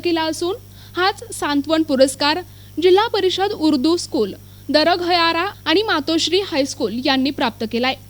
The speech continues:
हाच विशेष पुरस्कार यशवंत माध्यमिक विद्यालय आणि महात्मा गांधी उर्दू स्कूल भिंकार यांनी प्राप्त केलाय. हिंदी भाषा ही राष्ट्रीय भाषा आहे, यामुळे आधुनिकीकरणात बाजारपेठांचा विस्तार होतोय. उद्योग व्यवसाय सतत वाढ होत आहे.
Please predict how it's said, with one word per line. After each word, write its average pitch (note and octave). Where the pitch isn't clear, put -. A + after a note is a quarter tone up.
हाच C#4
विशेष D4
पुरस्कार D#4+
यशवंत E4
माध्यमिक F4
विद्यालय D#4
आणि D#4
महात्मा C#4+
गांधी C#4+
उर्दू C#4
स्कूल D#4
भिंकार C4+
यांनी C#4
प्राप्त D#4+
केलाय. E4
हिंदी F#4
भाषा G#4
ही G4+
राष्ट्रीय E4
भाषा D4+
आहे, B3+
यामुळे D#4
आधुनिकीकरणात F4+
बाजारपेठांचा C#4+
विस्तार C#4
होतोय. D#4+
उद्योग F#4
व्यवसाय D#4+
सतत D#4
वाढ D4
होत D4
आहे. C4